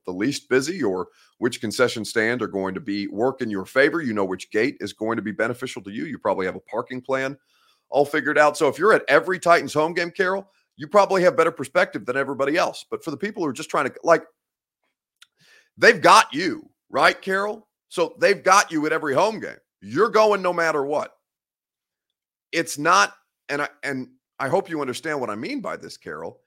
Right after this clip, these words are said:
It's not about you. It's about all of the other people who may be trying to go to a Titans game for the first time and who are new to the experience and new to the team and excited about Julio Jones and wanna see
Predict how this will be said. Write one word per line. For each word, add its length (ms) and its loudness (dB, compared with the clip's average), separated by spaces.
It's 220 -14
not 180 0
about 540 -2
you. 180 -18
It's 200 -6
about 400 2
all 260 2
of 140 -4
the 160 -8
other 240 0
people 480 -6
who 100 -10
may 220 -2
be 100 -8
trying 340 -2
to 60 -10
go 140 0
to 100 -2
a 60 -4
Titans 400 -8
game 220 -8
for 100 -16
the 80 -12
first 360 -8
time 480 -4
and 140 -6
who 180 0
are 140 2
new 640 -2
to 140 -4
the 140 -4
experience 760 -12
and 180 -8
new 180 -4
to 140 -10
the 100 -18
team 340 -14
and 80 -16
excited 520 -4
about 280 -6
Julio 380 -8
Jones 440 -12
and 160 -8
wanna 220 0
see 360 -8